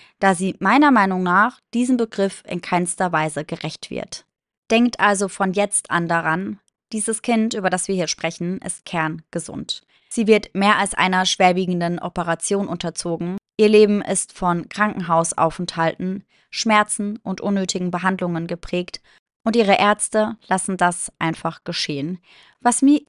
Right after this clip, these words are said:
irgendwie wirklich Sorgen bereitet. Es wird euch sicher nicht überraschen, dass später der Verdacht aufkommt, dass Kelly Turner unter dem Münchhausen-Stellvertreter-Syndrom leidet.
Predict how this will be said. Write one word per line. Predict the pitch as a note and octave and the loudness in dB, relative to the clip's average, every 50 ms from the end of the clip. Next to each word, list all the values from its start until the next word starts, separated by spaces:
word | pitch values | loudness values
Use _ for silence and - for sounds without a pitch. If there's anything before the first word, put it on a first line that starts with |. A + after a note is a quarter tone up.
| _ - | _ -2
irgendwie | A#3 B3+ C#4 D#4 D4 C4+ C#4 C#4 C#4 B3+ A3 | 0 2 2 4 2 2 2 0 0 0 0
wirklich | G#3+ G3+ - G#3 G#3 G3+ - - - _ _ - | 0 0 0 0 -2 -2 -4 -8 -16 _ _ -10
Sorgen | F3+ E3 E3+ D3 D3 D#3+ D#3 D3 | -4 0 2 2 2 0 -2 -6
bereitet. | D#3 - - D#3 D#2 - - - - - - - - - - _ _ _ _ _ _ _ _ _ _ _ _ | -8 -8 -6 -6 -6 -6 -8 -12 -12 -12 -12 -12 -14 -14 -14 _ _ _ _ _ _ _ _ _ _ _ _
Es | - - - | -10 -2 2
wird | A3 G#3+ - | 2 4 4
euch | - F#3+ G3 - | 4 2 0 0
sicher | - - A#3+ - - G#3 | -2 -2 -2 0 0 0
nicht | G3+ G3+ - - | 0 0 -4 -4
überraschen, | F#3 F3+ F3 E3+ F#3 G#3+ - - F3+ F3+ F#3+ G3+ G3+ _ - - _ _ - | 0 2 2 4 4 2 0 0 -2 -4 -4 -4 -6 _ -20 -20 _ _ -8
dass | - F#3+ F3 | -6 -4 -2
später | - - - A#3+ B3+ - B3+ A3+ | -2 0 2 2 2 4 4 4
der | G#3 G3 | 4 2
Verdacht | - G3+ F#3+ G3 G3+ F#3+ - - | 2 0 0 0 0 0 2 0
aufkommt, | E3 D#3+ - - - F3+ G3+ A3+ A#3+ - - - _ _ | 0 0 0 0 0 2 2 2 0 -4 -6 -6 _ _
dass | - F#3 F#3+ F#3 - - _ - | -2 0 0 -2 -2 -10 _ -16
Kelly | - - G#3 G3+ G#3 G#3 G3 | -10 -6 -4 -2 -2 -2 -4
Turner | - - - G#3+ G#3 G3 F#3+ F3+ F3+ - - | -6 -2 2 2 4 4 4 4 2 2 0
unter | - F#3+ - F#3+ | -2 -6 -6 -4
dem | F3+ F#3 F#3 F#3 | -4 -2 -2 -2
Münchhausen-Stellvertreter-Syndrom | F#3+ G3 F#3+ - - F#3 E3+ E3+ E3+ E3+ F3 E3+ - - F#3 F3 F3+ - - E3 D#3 - - - D3+ - - D#3 D#3+ F3+ F3 F3 - - - F3 F3+ G3 G3+ | -2 -2 -4 -4 -2 2 2 2 2 2 -2 -4 0 4 4 4 4 4 0 -4 -4 -4 -6 -8 -8 -8 -8 -8 -6 -6 -4 -6 -6 -4 -4 -2 -2 -2 -2
leidet. | - D3+ D3+ - - - - - - | -4 -6 -6 -8 -10 -12 -8 -10 -10